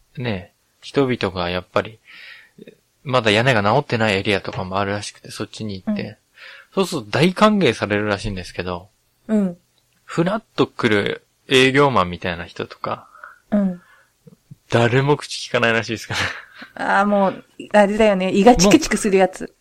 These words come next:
Speaker 1: う、そう、もう本当に知らない車が入ってきただけで、ものすごい警戒心がすごいって言ってましたよ。
Speaker 2: うん。なんかあれでしょ？しかも大歓迎されて、あれ、夜、夜さ、食べられたりとかすんでしょ？
Speaker 1: うん。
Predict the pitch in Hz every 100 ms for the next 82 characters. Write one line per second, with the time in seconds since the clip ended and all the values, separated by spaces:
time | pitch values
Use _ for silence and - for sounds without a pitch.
0 | - 160 151 143 185 226 226 214 - 185
1 | 202 208 196 208 196 196 190 185 147 -
2 | _ _ _ _ _ _ _ - _ -
3 | - 202 - - 117 110 110 113 95 87
4 | 92 107 139 143 165 170 143 120 110 107
5 | 117 107 117 _ - - 98 92 - 107
6 | 98 - - - 95 - - 123 - _
7 | _ - 277 226 196 226 233 247 - 220
8 | 190 240 285 269 233 202 190 180 180 185
9 | 175 175 - - _ _ _ - 190 185
10 | - - 208 214 - 240 214 180 180 175
11 | 175 _ _ - 214 233 240 208 175 180
12 | 208 185 175 170 175 -